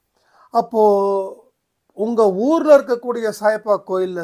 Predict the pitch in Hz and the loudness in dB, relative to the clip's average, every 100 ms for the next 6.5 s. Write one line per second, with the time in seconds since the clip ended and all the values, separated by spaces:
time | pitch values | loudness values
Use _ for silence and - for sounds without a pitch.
0 | 165 170 170 170 165 139 127 120 113 113 | -10 -8 -8 -10 -14 -14 -18 -20 -20 -20
1 | _ _ _ _ _ _ _ _ _ _ | _ _ _ _ _ _ _ _ _ _
2 | _ _ _ _ _ _ - - 175 190 | _ _ _ _ _ _ -8 -4 0 4
3 | 233 233 - _ _ 220 233 294 294 277 | 4 2 -4 _ _ 6 8 8 4 0
4 | 269 277 294 247 226 220 226 208 180 190 | 0 2 2 4 4 4 4 2 2 -4
5 | 214 202 180 165 214 170 156 143 135 120 | -4 -4 -6 -10 -8 -6 -6 -12 -18 -20
6 | _ _ - 202 214 | _ _ -8 -4 0